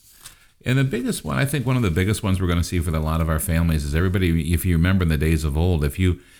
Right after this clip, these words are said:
they had it where if you passed away and you only had half a million dollars or a million dollars, you were gonna pay estate tax on that money.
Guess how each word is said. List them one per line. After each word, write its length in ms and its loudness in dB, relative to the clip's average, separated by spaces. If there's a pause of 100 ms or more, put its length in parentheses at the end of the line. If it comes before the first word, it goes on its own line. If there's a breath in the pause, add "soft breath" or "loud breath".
(140 loud breath)
they 140 0
had 240 2
it 120 0
where 140 2
if 140 -2
you 100 0
passed 380 -2
away 180 0
and 100 2
you 60 2
only 160 2
had 80 -2
half 300 -2
a 40 0
million 280 2
dollars 340 0
or 100 -2
a 60 0
million 300 0
dollars, 400 -2
you 80 0
were 80 0
gonna 180 0
pay 180 -2
estate 380 -4
tax 340 -8
on 120 -2
that 160 -2
money. 340 -4